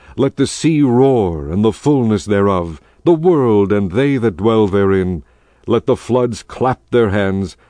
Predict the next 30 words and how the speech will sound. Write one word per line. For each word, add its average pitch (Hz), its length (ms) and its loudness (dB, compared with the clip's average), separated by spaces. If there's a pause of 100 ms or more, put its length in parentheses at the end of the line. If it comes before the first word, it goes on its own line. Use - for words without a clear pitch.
(120)
let 123 140 -2
the 143 100 2
hills 147 380 2
be 113 220 -2
joyful 127 580 0
together 120 460 -2
before 110 360 0
the 104 100 2
Lord, 90 400 -2 (380)
for 127 260 2
he 151 200 -4
cometh 160 480 -4
to 135 120 -4
judge 95 440 -4
the 107 180 -2
earth. 95 320 -6 (340)
With 143 180 0
righteousness 107 680 -2
shall 127 320 -4
he 113 160 -4
judge 107 400 -4
the 110 100 0
world, 110 540 0 (340)
and 139 260 -2
the 117 100 -2
people 113 520 -2 (180)
with 117 240 -2
equity. 78 480 -8 (2750)
Psalm 143 260 -2
ninety-nine. 92 680 -4